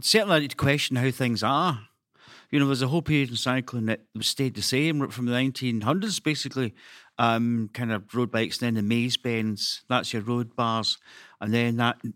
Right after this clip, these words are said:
diamond-shaped bike and steel tubing and spoke wheels, and everything stayed the same till about the mid eighties.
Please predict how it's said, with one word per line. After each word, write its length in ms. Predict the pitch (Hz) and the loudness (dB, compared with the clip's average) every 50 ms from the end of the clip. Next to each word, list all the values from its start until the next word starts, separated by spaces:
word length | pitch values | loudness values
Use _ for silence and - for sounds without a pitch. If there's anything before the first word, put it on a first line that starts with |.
| _ - - | _ -12 -4
diamond-shaped 600 | 110 113 117 117 113 113 - - - 117 - - | -2 0 2 2 0 0 -2 -2 -2 -2 -2 0
bike 420 | 117 117 113 113 117 110 - - | 0 0 0 0 0 -2 -4 -6
and 100 | 104 98 | -6 -4
steel 280 | - - - 120 113 110 | -4 -4 -2 -2 -2 -2
tubing 360 | 107 - 127 120 107 107 104 | -2 -2 -2 -2 -2 -2 -2
and 140 | 107 101 92 | -2 -2 -2
spoke 340 | - - - 113 110 - - | -2 -2 -2 -2 -2 -2 -2
wheels, 300 | 113 107 104 110 110 98 | -2 0 0 0 0 0
and 80 | 110 123 | 2 2
everything 180 | 151 160 156 | 2 2 2
stayed 260 | 127 - - 131 120 | 0 0 -2 -2 -2
the 60 | 107 101 | -2 -2
same 320 | - - 139 143 131 117 | -2 0 2 2 0 0
till 200 | - 123 123 123 | 0 -2 0 0
about 220 | 120 101 117 92 | 0 0 -2 -2
the 60 | 95 117 | -2 -2
mid 300 | 117 120 107 - _ - | -2 -2 -2 -4 _ -10
eighties. 600 | - 113 120 120 - 165 160 131 - - - - | -6 -4 -4 -4 -4 -6 -6 -6 -6 -8 -10 -12